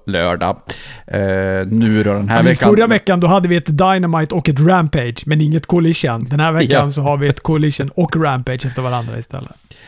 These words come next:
Speaker 1: Precis. Eh, men det är väl, eh, N H L och N B A playoffs som stökar till det för, för dem. Och det skulle ju byta kanal också nu, så att det är inte på T N T som Collision var, utan det var på T B S.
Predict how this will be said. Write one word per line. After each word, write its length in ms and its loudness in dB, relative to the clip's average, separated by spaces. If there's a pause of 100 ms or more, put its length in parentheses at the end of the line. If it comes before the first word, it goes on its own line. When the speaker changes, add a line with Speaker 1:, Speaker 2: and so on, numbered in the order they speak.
(300)
Speaker 1:
Precis. 560 -2
Eh, 500 0
men 340 2 (100)
det 280 0
är 100 2
väl, 380 0
eh, 220 0 (340)
N 240 2
H 80 2
L 280 2
och 280 -2
N 220 0
B 340 0
A 100 -4
playoffs 520 0
som 580 -4
stökar 600 -2
till 360 -2
det 140 -4
för, 380 -4 (580)
för 240 -2
dem. 140 -4
Och 60 -2
det 60 0
skulle 240 0
ju 60 0
byta 340 0
kanal 480 0
också 240 -4
nu, 200 -4
så 100 -6
att 60 -8
det 80 -4
är 60 0
inte 180 -4
på 80 -4
T 180 0
N 100 0
T 300 0
som 160 -2
Collision 420 -4
var, 160 -2
utan 180 -8
det 60 -8
var 140 -8
på 280 -8
T 240 -6
B 160 -4
S. 360 -8